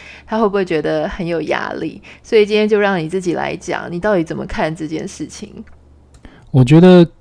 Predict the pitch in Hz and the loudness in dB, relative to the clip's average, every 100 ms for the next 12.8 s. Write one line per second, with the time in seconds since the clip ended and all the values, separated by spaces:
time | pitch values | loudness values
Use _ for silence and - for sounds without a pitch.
0 | - - 156 185 190 160 127 127 160 151 | -12 0 4 6 6 8 6 6 6 6
1 | 143 160 151 135 127 143 123 - 98 90 | 6 6 8 6 6 2 2 2 0 0
2 | - 127 127 127 131 _ _ _ 120 110 | 4 6 8 8 4 _ _ _ 2 6
3 | 151 143 - 117 107 123 98 101 - 131 | 8 8 8 6 6 2 4 2 4 4
4 | 110 - 101 104 123 110 104 120 113 98 | 4 2 -2 2 4 4 2 0 2 0
5 | 107 85 90 104 - - - _ _ _ | 0 -4 -8 -8 -10 -14 -18 _ _ _
6 | _ _ _ - 131 123 117 110 104 104 | _ _ _ 0 4 6 8 6 4 2
7 | 113 120 131 117 147 139 120 - 113 107 | 0 4 4 6 6 8 6 4 0 0
8 | - 120 110 107 113 120 107 107 107 101 | 0 2 2 2 2 4 4 4 4 2
9 | 104 - 101 113 117 98 92 92 95 117 | -2 0 4 6 6 4 2 0 2 4
10 | 101 92 87 92 90 - _ _ _ _ | 4 2 -2 -4 -10 -18 _ _ _ _
11 | _ 131 120 131 135 131 117 113 120 120 | _ 4 6 6 6 6 6 8 8 6
12 | - 107 101 98 107 110 92 90 | 6 4 4 2 2 2 2 -2